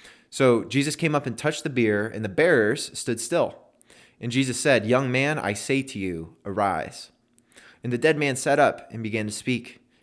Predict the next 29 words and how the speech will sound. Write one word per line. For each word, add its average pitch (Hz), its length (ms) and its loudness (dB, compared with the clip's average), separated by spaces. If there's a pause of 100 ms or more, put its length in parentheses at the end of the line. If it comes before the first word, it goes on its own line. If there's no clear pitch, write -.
(120)
and 110 80 -8
Jesus 110 260 -2
gave 127 240 2
him 110 160 -6
to 107 140 -8
his 98 120 -6
mother. 98 380 -6 (720)
Fear 156 220 4
seized 165 400 0
them 147 160 0
all, 98 340 0
and 107 160 -6
they 104 60 -2
glorified 120 480 2
God, 104 320 2
saying, 117 400 -2
"A 92 80 -10
great 123 280 0
prophet 135 440 0
has 107 180 -8
risen 113 220 -2
among 104 260 -4
us, 73 300 -8 (300)
and 107 160 -10
God 117 280 4
has 110 160 -6
visited 104 380 -4
his 101 180 -8
people." 107 400 -8